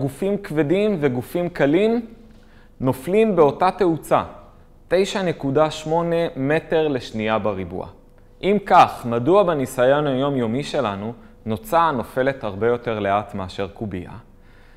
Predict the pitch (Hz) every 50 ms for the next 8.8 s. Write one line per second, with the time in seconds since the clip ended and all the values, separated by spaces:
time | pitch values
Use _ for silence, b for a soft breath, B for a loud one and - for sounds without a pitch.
0 | b b - 120 123 127 117 - 139 127 175 196 190 - 208 175 160 143 131 127
1 | - - 208 202 202 202 - 170 165 - 180 - - - 139 127 131 135 135 131
2 | 110 117 104 104 104 95 85 82 - - - b b b b b b b - -
3 | 170 196 - 220 - - 175 - 151 139 147 160 170 165 151 120 117 110 117 170
4 | 202 202 185 180 165 123 104 127 123 127 160 175 180 180 170 143 127 117 110 -
5 | - - 131 131 170 180 156 131 117 117 117 165 190 208 196 180 - - 127 -
6 | - - 120 - - 143 131 - - 131 120 113 107 104 101 98 110 101 90 85
7 | 85 87 - b b b b b b b b b - - 113 107 107 - - 214
8 | 226 214 190 165 143 135 131 - - 208 196 185 180 - 190 190